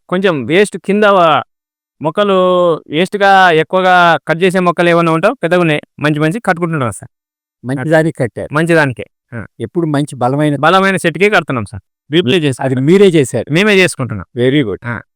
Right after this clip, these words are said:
Speaker 2: ఇట్లా ఎన్ని అంట్లు కట్టారు?
Speaker 1: ఇప్పుడు, ఇప్పుడు ఒక ఇరవై కట్టాను. ప్రయత్నంగా ఫస్ట్‌లా ఒక ఐదు కట్టాను. ఫస్ట్ ప్రయత్నం ఉన్న మొక్కలోనే సరిపోయాను. ఒక ఐదు మొ-, మొక్కలు కట్టాను. ఐదు మొక్కలు కట్టినాక ఒక రెండు నెలల తర్వాత నాటాను.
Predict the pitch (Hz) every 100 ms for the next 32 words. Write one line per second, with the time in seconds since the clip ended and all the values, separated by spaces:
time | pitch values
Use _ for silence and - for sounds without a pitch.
0 | _ _ - 131 160 143 156 175 160 160
1 | 160 160 156 156 151 147 165 175 170 -
2 | 165 165 160 160 156 151 143 135 151 220
3 | _ _ _ _ _ _ - 165 208 240
4 | 247 226 196 175 214 - _ _ _ _
5 | _ - 180 202 156 165 196 214 190 190
6 | 135 170 170 202 202 196 175 113 156 214
7 | 208 214 208 202 202 185 185 190 175 151
8 | 175 190 185 - 147 165 185 175 165 139
9 | 175 - _ _ _ _ _ - 160 208
10 | 202 190 208 196 190 - 196 196 208 208
11 | 190 170 185 185 185 180 185 180 165 170
12 | 143 202